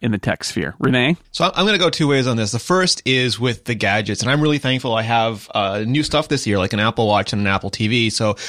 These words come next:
Speaker 2: I spent Canadian Thanksgiving cooking with my Apple Watch. I kept setting, um,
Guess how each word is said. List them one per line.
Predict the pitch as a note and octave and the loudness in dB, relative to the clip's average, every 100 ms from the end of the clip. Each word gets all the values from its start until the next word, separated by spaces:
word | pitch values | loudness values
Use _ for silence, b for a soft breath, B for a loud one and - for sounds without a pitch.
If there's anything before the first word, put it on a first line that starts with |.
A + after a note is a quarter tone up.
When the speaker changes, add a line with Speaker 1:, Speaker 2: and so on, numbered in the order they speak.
| B | B
Speaker 2:
I | C#3 | 0
spent | - F3 | 2 0
Canadian | C#3+ C#3+ E3+ | 2 0 0
Thanksgiving | D3 B2+ - A#2+ | 0 -2 0 -2
cooking | A2+ D3 C3 | 0 -2 -2
with | A#2+ | -2
my | A#2+ A2 | -2 0
Apple | C3+ D#3 G#2 | 2 0 0
Watch. | G2 F#2 | 0 -2
I | |
kept | F#2+ B2+ | -4 -2
setting, | - B2+ A#2 A2+ B B B | 0 2 2 -2 B B B
um, | - G#2+ A2 G#2 | -2 0 -2 -6